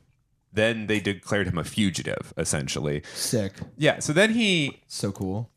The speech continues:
Speaker 1: then he filed a suit, um, and, uh, yeah, for, for seventy-five thousand dollars, um, and it's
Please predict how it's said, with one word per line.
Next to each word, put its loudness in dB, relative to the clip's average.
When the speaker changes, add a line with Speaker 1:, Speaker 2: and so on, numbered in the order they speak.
Speaker 1:
then 2
he 2
filed 6
a -2
suit, 0
um, 4
and, 2
uh, 6
yeah, 4
for, 2
for -4
seventy-five 2
thousand 4
dollars, 4
um, 4
and 2
it's -4